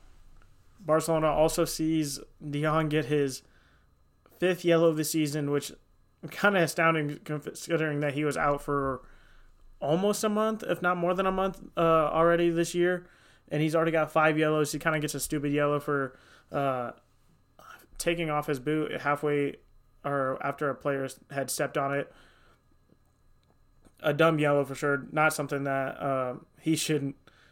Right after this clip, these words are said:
should have done. And he's now gonna miss the f-, final game against, uh, Almeria, uh, which comes up on Wednesday for Barcelona before they fly to Dallas, uh, to watch or to play a friendly against,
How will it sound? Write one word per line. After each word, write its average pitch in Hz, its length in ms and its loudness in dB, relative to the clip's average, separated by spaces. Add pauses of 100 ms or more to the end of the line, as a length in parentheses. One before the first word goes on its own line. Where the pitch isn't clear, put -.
(120)
should 160 180 0
have 143 80 0
done. 139 340 -2 (1040)
And 143 180 0
he's 147 140 -2
now 160 260 6
gonna 156 160 0
miss 156 220 -2
the 151 240 0 (120)
f-, - 180 -20 (140)
final 160 300 2
game 151 260 0
against, 147 280 -2
uh, 135 360 0
Almeria, 147 680 -2 (120)
uh, 135 180 -2
which 139 300 -6
comes 147 200 -2
up 139 140 -2
on 131 260 -4
Wednesday 147 460 0 (1080)
for 147 140 -6
Barcelona 143 440 -2
before 139 300 -4
they 139 100 -2
fly 143 480 0 (960)
to 170 140 2
Dallas, 143 500 2 (240)
uh, 127 480 -4
to 139 340 -2 (460)
watch 139 360 -2 (160)
or 139 120 -2
to 143 120 -8
play 147 180 0
a 139 40 -2
friendly 143 300 -2
against, 131 280 -8